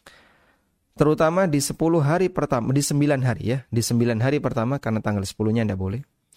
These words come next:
Terutama di sembilan hari pertama bulan Dzulhijjah. Dan yang terutama lagi adalah hari Arafah, kama huwa ma'ruf, sebagaimana yang kita kenal. Dan Nabi sallallahu alaihi wasallam memberikan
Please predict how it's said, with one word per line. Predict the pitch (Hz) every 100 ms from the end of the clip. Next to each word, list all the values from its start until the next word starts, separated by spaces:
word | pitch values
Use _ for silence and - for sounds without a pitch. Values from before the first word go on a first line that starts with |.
| _ - - - _
Terutama | 135 131 143 143 143
di | 151
sembilan | 143 143 135 135
hari | 127 143 165
pertama | 135 131 127 151
bulan | 120 120 165 160 - _
Dzulhijjah. | - 131 120 104 98 92 - _ _ _ _ _ _ _ _ _ - _ _ _ _ _ _
Dan | - 127 156 170
yang | 160 160 151 196
terutama | 220 220 170 160
lagi | 151 135 160
adalah | 123 123 117 113
hari | 107
Arafah, | 110 107 - 85 87 - -
kama | 113
huwa | 110 113 110 -
ma'ruf, | 160 139 - -
sebagaimana | - 107 101 104 107 104
yang | 95
kita | 95
kenal. | - 98 117 160 196 - _ _ _ _ _ _ - - _ _ _ _ _ - - _ _
Dan | - 117 127 120 113 127
Nabi | 127
sallallahu | 135 123 117
alaihi | 131
wasallam | 127 123 113
memberikan | 110 107 110